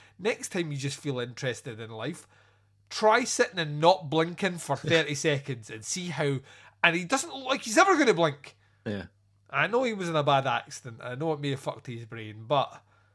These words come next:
Speaker 1: butter
Speaker 2: Yeah.
Speaker 1: sausage, Dave.
Speaker 2: It's fucked up. I, I was even questioning its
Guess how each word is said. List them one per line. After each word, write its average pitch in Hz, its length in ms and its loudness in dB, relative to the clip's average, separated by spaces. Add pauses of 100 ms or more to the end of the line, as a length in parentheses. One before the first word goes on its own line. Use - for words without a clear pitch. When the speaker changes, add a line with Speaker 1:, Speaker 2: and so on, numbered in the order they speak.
(1300)
Speaker 1:
butter 190 280 6
Speaker 2:
Yeah. 185 60 -6
Speaker 1:
sausage, 165 480 2
Dave. 107 280 -10
Speaker 2:
It's 101 200 -10
fucked - 420 -10
up. 95 240 -8
I, 143 120 0
I 147 120 -2
was 180 220 -2 (100)
even 117 260 -4
questioning 110 760 -2 (560)
its - 200 -8